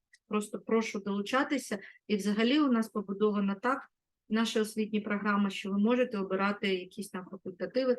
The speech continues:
Наприклад, наші студенти минулих років ходили до математиків, там якісь там брали курси,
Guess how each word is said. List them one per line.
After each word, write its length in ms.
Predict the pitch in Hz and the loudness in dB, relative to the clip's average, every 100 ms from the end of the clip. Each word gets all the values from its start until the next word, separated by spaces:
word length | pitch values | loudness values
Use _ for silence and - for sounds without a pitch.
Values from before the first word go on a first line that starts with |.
| - _ - - | -2 _ -10 -8
Наприклад, 440 | 196 214 214 180 | 0 0 2 -2
наші 280 | 208 208 202 | 2 0 0
студенти 480 | - 196 196 196 190 | -6 -6 -4 -2 -2
минулих 380 | 190 190 185 185 | -2 0 -2 -4
років 320 | 190 185 185 | -6 -6 -8
ходили 300 | 165 180 180 | -4 -4 -2
до 140 | 170 | -4
математиків, 720 | 170 165 190 262 302 302 262 | -8 -4 0 0 0 -4 -6
там 400 | - 254 240 226 208 | -2 -2 0 -2 -4
якісь 360 | 220 214 214 214 | -10 -6 -8 -4
там 160 | 208 | -4
брали 260 | 196 202 208 | -2 -2 -4
курси, 520 | - 208 - - 196 | -2 -4 -4 -8 -10